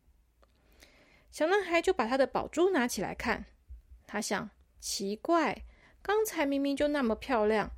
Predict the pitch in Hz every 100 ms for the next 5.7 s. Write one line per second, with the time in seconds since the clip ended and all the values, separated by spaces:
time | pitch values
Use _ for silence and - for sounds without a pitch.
0 | - - - - 190 190 - 349 359 277
1 | 269 294 262 226 - - 339 262 175 -
2 | 285 330 277 247 254 254 254 269 _ _
3 | _ _ _ _ _ _ _ - - -
4 | - 208 - - 180 - 220 180 196 202
5 | 196 151 - - 254 285 311